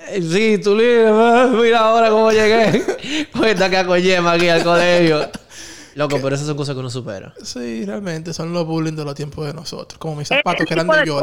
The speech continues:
Speaker 3: cosas.
Speaker 1: Exacto. Eso es,
Speaker 3: Ese
Speaker 1: es un
Speaker 3: tipo
Speaker 1: bullying
Speaker 3: de cosas.
Speaker 1: saludable. Dime, hermana.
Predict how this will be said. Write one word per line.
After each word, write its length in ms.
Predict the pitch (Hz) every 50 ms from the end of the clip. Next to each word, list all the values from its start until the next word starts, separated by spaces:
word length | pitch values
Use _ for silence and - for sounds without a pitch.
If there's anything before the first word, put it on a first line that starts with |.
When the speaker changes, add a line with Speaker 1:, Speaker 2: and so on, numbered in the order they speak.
| 196 180
Speaker 3:
cosas. 80 | 160 - - - _ _ _ _ _ _ _ _ _
Speaker 1:
Exacto. 560 | - - - 165 147 139 - 135 123 120 135
Eso 120 | 131 165
es, 140 | 160 262 285
Speaker 3:
Ese 80 | 330 269
Speaker 1:
es 80 | -
un 60 | 170 185
Speaker 3:
tipo 140 | 180 175 190
Speaker 1:
bullying 100 | 196 190
Speaker 3:
de 40 | 175
cosas. 120 | 175 175
Speaker 1:
saludable. 340 | 156 151 131 120 120 117 117 - _ _ _
Dime, 180 | 175 160 180
hermana. 300 | 185 185 190 185 196 190